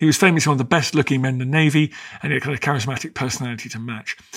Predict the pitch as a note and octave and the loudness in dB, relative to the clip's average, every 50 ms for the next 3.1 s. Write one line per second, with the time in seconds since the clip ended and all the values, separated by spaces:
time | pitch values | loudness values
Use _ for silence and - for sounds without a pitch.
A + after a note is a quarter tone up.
0 | - - - D3+ C#3 - - E3+ G3 G#3 F3+ D#3 F3 - - D3 B2+ - - - | -14 -6 -2 -2 0 2 4 4 6 6 6 4 2 2 2 -4 -4 -6 -6 -10
1 | C3 A2+ A2 A#2 - D3 C3+ B2 B2 - C3 - - C#3+ B2+ A#2+ A#2 A#2 - - | -10 -10 -10 -6 -4 -2 -2 -2 -2 -4 -6 -4 -4 -6 -8 -8 -8 -8 -4 -2
2 | C#3+ D3+ C#3 - C#3 C3+ B2+ C3 D#3 F3+ G3 F#3+ F3+ F3+ D#3+ D3 B2 B2 A#2 A#2+ | -2 -2 0 -2 -2 -2 2 4 4 4 4 6 4 4 4 2 0 -4 -6 -8
3 | - | -8